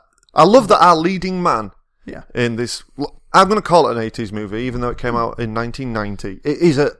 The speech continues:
Speaker 1: an eighties movie. They've got, he's got shoulder pads, for Christ's sake, in his jumper.
Speaker 2: Yeah.
Speaker 1: Right, it's an eighties movie. And, uh, our leading male, you know,
Speaker 2: Mm-hmm.
Speaker 1: in a time of Sylvester Stallone and Arnold Schwarzenegger,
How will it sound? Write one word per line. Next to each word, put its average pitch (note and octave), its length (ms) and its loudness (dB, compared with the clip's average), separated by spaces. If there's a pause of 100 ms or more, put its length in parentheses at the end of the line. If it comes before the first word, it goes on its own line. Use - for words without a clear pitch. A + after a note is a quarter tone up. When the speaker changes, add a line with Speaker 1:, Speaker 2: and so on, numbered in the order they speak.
(140)
Speaker 1:
an C#3+ 140 0
eighties A#2+ 280 -2
movie. A2 240 -4
They've B2 100 -2
got, C#3+ 140 -2
he's D#3+ 100 -2
got G3 140 2
shoulder D3+ 320 6
pads, B2 240 2
for - 80 -12
Christ's G#2+ 300 0
sake, A#2 180 -6
in A2+ 80 -4
his G2+ 100 -6
jumper. A2+ 380 -2 (120)
Speaker 2:
Yeah. C#3+ 200 -4 (580)
Speaker 1:
Right, A2+ 160 2
it's A2 100 -2
an C3+ 80 0
eighties A2+ 260 2
movie. G#2 320 -6 (760)
And, A#2+ 360 2
uh, A#2+ 300 0
our F3 120 4
leading F3 300 -2
male, C#3 420 -4 (680)
you C3+ 100 2
know, C3 100 6
Speaker 2:
Mm-hmm. C#3+ 100 4
Speaker 1:
in C#3+ 60 0
a D3 60 2
time C#3+ 600 2
of B2+ 480 2 (120)
Sylvester A#2 460 -2
Stallone A2+ 280 2
and A2 80 0
Arnold A2 260 2
Schwarzenegger, A2 720 -2